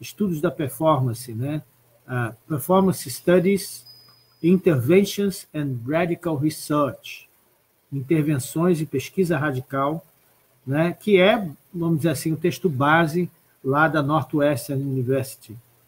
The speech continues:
né? Eu vou reler esse texto, que eu, na verdade, eu acho que eu nem tinha lido ele totalmente. É, e, e esse, isso tava na, por que que eu falei disso? Porque isso tava na T D R, na Theory,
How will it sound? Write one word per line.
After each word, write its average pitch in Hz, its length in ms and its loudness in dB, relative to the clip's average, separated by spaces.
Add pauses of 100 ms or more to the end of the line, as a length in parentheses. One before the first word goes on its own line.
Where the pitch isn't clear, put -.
(220)
né? 131 300 -4
Eu 123 100 0
vou 127 160 -2
reler 156 460 6
esse - 160 -2
texto, 151 280 -4
que 160 60 -4
eu, 151 100 0
na 151 120 -4
verdade, 151 300 -4
eu 160 80 0
acho 160 160 -2
que 165 80 -6
eu 156 60 -2
nem 185 120 0
tinha 165 220 -6
lido 147 320 0
ele 165 200 0 (200)
totalmente. 151 800 -4 (1080)
É, 127 720 2 (1200)
e, 151 280 0
e 180 260 4
esse, 185 320 6
isso 190 180 0
tava 185 260 4
na, 196 140 4
por - 300 -4
que 196 100 0
que 185 60 -4
eu 180 60 0
falei 151 240 -2
disso? 160 160 -6
Porque - 140 -4
isso 170 160 -6
tava 170 280 0
na 180 260 2 (440)
T 160 100 2
D 175 100 4
R, 131 320 2
na 123 140 -2
Theory, 131 340 0